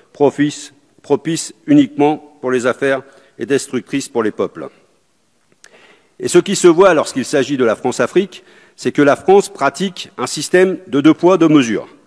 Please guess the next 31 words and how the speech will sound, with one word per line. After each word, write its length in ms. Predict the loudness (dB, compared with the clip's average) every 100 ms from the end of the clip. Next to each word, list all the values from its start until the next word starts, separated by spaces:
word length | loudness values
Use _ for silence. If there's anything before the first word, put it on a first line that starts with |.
| _ _ _ -6
qui 140 | 2
n'est 100 | 2
pas 160 | 4 2
tenable 440 | 4 2 2 -6
sur 160 | -4 0
le 80 | 0
long 120 | 0
terme. 360 | -2 -4 -6 -14 _
Par 160 | -2 0
exemple, 380 | 0 -4 -8 -20 _ _ _ _
en 80 | -12
ce 60 | -8
qui 100 | -2
concerne 360 | -2 0 0
le 100 | 2
massacre 480 | 2 2 0 -2 -4
de 200 | -6 -6 _ _ _
Douéké, 560 | -4 -4 0 -2 -2 -10 _ _
Douéké, 560 | -6 0 0 2 0 -2 _ _ _ _ _ _ _ _ _
en 60 | -4
Côte 160 | -2 0
d'Ivoire, 460 | 2 4 2 0
dont 280 | 0 0 -2 -8
des 140 | -8
commémorations 720 | 0 4 4 4 2 2 2 2
ont 40 |
lieu, 340 | 2 0 0 -2 -6
ont 140 | -4
eu 40 | -2
lieu 180 | -2
hier, 380 | 0 2 0 -2